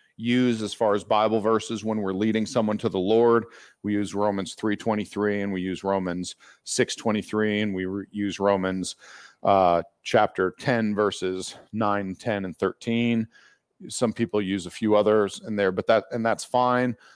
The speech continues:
The, the, that term, the Romans Road, th-, there were, this is the Romans Road. This is the road that we're talking about. This is the road in Rome. And the first leg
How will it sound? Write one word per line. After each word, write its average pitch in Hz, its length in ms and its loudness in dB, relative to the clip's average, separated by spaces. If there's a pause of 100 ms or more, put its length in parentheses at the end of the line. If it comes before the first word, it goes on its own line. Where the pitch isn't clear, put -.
(140)
The, 120 180 0 (140)
the, 120 120 -6 (580)
that 131 420 0
term, 139 580 2
the 113 80 4
Romans 131 520 0
Road, 110 600 2 (420)
th-, 123 220 -10
there 139 240 2
were, 120 240 2 (320)
this 147 340 2
is 156 320 4
the 117 120 0
Romans 131 420 0
Road. 90 380 2
This 123 200 0
is 123 120 -4
the 113 80 0
road 110 400 2
that 98 160 2
we're 95 100 -2
talking 104 400 0
about. 82 280 -14 (140)
This 120 260 -4
is 104 180 -10
the 147 260 0
road 98 540 2 (440)
in 131 200 2
Rome. 87 420 0 (320)
And 135 360 0
the - 120 -16
first 196 460 2
leg 110 760 2